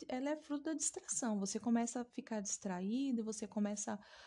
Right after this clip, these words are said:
observar mais, você começa a analisar mais, você começa a procurar mais, e aí vem o, o resultado final, que é a comparação. E você acaba a-, ali se vendo longe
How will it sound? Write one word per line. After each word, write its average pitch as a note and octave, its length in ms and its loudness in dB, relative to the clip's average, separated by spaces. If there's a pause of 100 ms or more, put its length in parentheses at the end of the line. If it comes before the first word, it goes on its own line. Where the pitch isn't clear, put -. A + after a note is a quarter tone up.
(120)
observar F#3+ 680 4
mais, G#3+ 480 2
você G3 100 -4
começa F#3+ 360 0
a G3 40 0
analisar F#3 480 0
mais, G#3 480 2
você G3+ 200 -4
começa G3 500 0
a G3 40 -12
procurar F#3+ 480 0
mais, A#3 640 0 (400)
e G#3 80 2
aí G#3+ 320 4 (340)
vem G3+ 480 4 (180)
o, G#3+ 360 2
o G3 480 0
resultado F#3+ 580 0
final, F3+ 380 0
que - 160 -6
é F#3 60 0
a F3+ 80 -2
comparação. F#3 920 -2 (420)
E F3+ 80 -4
você F3+ 300 0
acaba F3+ 460 0 (340)
a-, F3+ 320 -2
ali F3 540 -2 (420)
se - 220 2
vendo F3+ 380 2
longe G#3 760 4